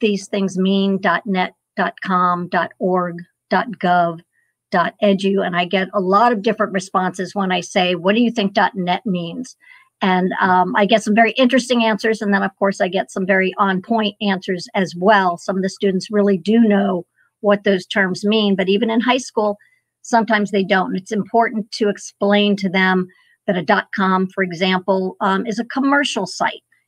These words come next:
And what do commercials do? Commercials try to make money. And so I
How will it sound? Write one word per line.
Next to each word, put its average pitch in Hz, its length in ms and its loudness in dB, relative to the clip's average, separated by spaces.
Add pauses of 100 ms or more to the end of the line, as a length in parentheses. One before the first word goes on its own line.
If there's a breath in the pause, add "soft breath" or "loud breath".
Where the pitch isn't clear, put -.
And 190 220 2
what 202 100 4
do 220 60 2 (140)
commercials 247 560 0 (120)
do? 165 60 -10 (480)
Commercials 214 880 0
try 185 140 2
to 175 160 -4
make 196 120 -4
money. 240 600 4
And 190 140 -4
so 196 380 -2
I 208 120 0